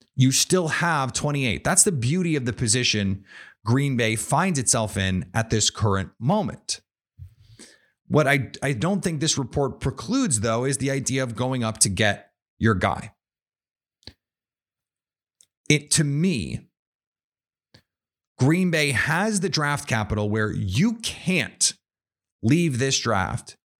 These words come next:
without a tier one guy. You, this, you have the draft capital right now, unless someone's gonna give you a future first round pick. And now you can have two next year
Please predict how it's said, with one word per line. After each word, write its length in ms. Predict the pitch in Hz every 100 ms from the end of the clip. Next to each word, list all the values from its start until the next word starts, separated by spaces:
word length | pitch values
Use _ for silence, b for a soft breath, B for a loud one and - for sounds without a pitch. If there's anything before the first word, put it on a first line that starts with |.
| _ _ _ _ _ _ _ _ _ -
without 280 | 117 127 123
a 40 |
tier 240 | 107 135
one 220 | 104 98 90
guy. 300 | 62 - - _ _ _ _ _ _
You, 280 | 120 202 185
this, 260 | 123 196 -
you 220 | 131 202
have 220 | 214 190
the 60 | 170
draft 220 | 165 170
capital 380 | - 156 143 123
right 280 | 104 147 -
now, 260 | 131 110 B B -
unless 240 | 147 196
someone's 240 | - 220 202
gonna 140 | 175
give 160 | 147 165
you 80 | 151
a 80 |
future 360 | 120 - 202 196
first 240 | 160 170
round 200 | 160 139
pick. 260 | 151 - - _ _ _ _ _ _ _ _ _
And 120 | - 123
now 120 | 127
you 160 | 131
can 120 | 127 135
have 120 | 113
two 160 | - 131
next 340 | 185 202 -
year 280 | - -